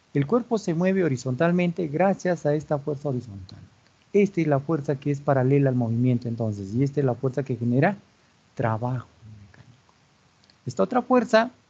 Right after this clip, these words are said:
simplemente es, eh, una componente vertical. Y luego podemos indicar que el trabajo desarrollado por la fuerza F para trasladar un cuerpo desde A hasta B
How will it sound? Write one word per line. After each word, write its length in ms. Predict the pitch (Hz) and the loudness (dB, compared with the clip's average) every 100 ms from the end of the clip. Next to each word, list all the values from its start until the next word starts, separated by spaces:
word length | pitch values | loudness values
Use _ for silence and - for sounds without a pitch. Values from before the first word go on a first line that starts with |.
| _ _ _ _ - | _ _ _ _ -10
simplemente 840 | 190 185 180 180 180 175 170 160 | -6 -2 2 2 2 2 0 2
es, 220 | 160 - - _ _ _ - | -2 -6 -20 _ _ _ -4
eh, 180 | 147 151 | 0 0
una 240 | 180 170 151 | 0 -2 0
componente 640 | 147 139 139 143 147 143 | -2 0 2 0 2 0
vertical. 540 | 117 107 - 98 - - - _ _ _ _ _ _ _ _ | 0 -4 -6 -16 -16 -20 -20 _ _ _ _ _ _ _ _
Y 80 | 151 | 0
luego 240 | 165 185 190 | 4 4 2
podemos 480 | 190 165 175 165 | 0 -2 -2 -2
indicar 400 | 156 143 143 127 | -2 -2 0 -2
que 140 | 120 135 | 0 -2
el 80 | 123 | -2
trabajo 420 | 147 156 170 190 | -2 -2 -2 -2
desarrollado 520 | 165 156 139 143 139 | -2 -2 0 2 2
por 180 | 143 123 | 0 -2
la 80 | 113 | -2
fuerza 400 | 156 156 139 156 | -4 -4 -2 0
F 260 | 147 127 | 0 -2
para 240 | 113 117 117 | -6 -6 -6
trasladar 460 | - 117 123 143 | -4 -2 0 0
un 100 | 165 | 0
cuerpo 380 | 156 160 - 117 | 0 -2 -2 -6
desde 320 | 107 104 120 | -6 -4 -2
A 100 | 139 | -2
hasta 220 | 160 - | -2 -2
B 200 | 147 175 | -2 -2